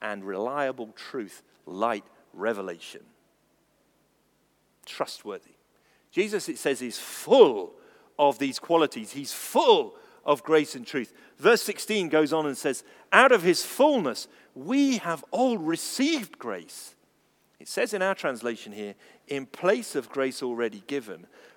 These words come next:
But actually, a better translation would be the E S V or some others, "grace upon grace." Grace on top of grace, an accumulation.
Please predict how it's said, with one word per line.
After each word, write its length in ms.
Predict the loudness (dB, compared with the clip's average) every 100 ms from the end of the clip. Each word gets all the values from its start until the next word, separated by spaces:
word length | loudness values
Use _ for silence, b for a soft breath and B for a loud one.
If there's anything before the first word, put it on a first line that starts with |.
| B
But 180 | 0 2
actually, 400 | 0 -4 -6 -4
a 80 | -2
better 260 | -2 -4
translation 600 | -4 -6 -4 -6 -8 -10
would 180 | -12 -12
be 340 | -8 -8 -10 -14 b b b _
the 120 | -14 -14
E 180 | -12 -12
S 180 | -12
V 280 | -8 -4 -2
or 140 | -4 -6
some 200 | -4 -2
others, 340 | -2 -4 -12 b b -6
"grace 320 | -4 -4 -6
upon 520 | -10 -4 -2 -2 -4
grace." 580 | -10 -12 -12 -18 -20 -20 _ _ _ _ _ _ _ _ _ _ _ _ _ _ _ _ _ _ _
Grace 280 | 0 0 2
on 120 | -2
top 220 | 0 0 0
of 100 | -2
grace, 400 | -6 -8 -18 -20 b b b b
an 100 | -8
accumulation. 840 | -4 -4 2 4 4 2 -8 -10